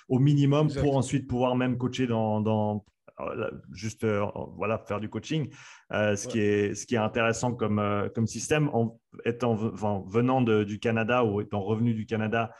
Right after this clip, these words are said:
Speaker 1: là où j'avais commencé ces, cette aventure, c'est vrai que, et d'ailleurs, ça, c'est quelque chose que j'ai lâché, euh, l'année dernière.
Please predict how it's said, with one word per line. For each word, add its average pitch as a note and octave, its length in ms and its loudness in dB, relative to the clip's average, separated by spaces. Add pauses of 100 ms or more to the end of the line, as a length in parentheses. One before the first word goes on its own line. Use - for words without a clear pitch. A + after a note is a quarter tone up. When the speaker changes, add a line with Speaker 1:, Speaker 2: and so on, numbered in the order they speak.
(300)
Speaker 1:
là G#2 140 0
où G#2 60 2
j'avais G#2 240 0
commencé A2 420 0
ces, G2+ 360 -2
cette G#2+ 240 -4
aventure, A2 520 2 (400)
c'est - 160 -6
vrai A#2+ 160 0
que, G#2 320 0
et G#2 240 -2
d'ailleurs, A#2 220 0
ça, B2+ 140 -2
c'est - 100 -8
quelque G2 100 -8
chose C3+ 160 -4
que - 80 -4
j'ai G2 120 -2
lâché, C3+ 500 -2 (100)
euh, G2 360 0
l'année G#2 280 0
dernière. A2 460 0